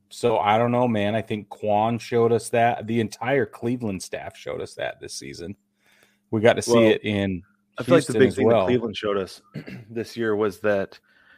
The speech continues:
Speaker 2: you don't have to be a great team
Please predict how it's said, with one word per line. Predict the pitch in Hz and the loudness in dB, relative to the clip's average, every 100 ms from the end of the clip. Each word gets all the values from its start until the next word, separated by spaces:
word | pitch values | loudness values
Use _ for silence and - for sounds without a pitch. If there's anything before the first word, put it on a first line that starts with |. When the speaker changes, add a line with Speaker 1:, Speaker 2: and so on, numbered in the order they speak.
| _ | _
Speaker 2:
you | - 135 | -4 -2
don't | 120 139 156 | 2 2 2
have | - 139 143 - | -4 2 2 2
to | - | -12
be | 104 110 104 | -6 -2 -2
a | |
great | 92 98 98 - | -2 -4 -4 -6
team | - 101 90 85 | -12 -10 -10 -14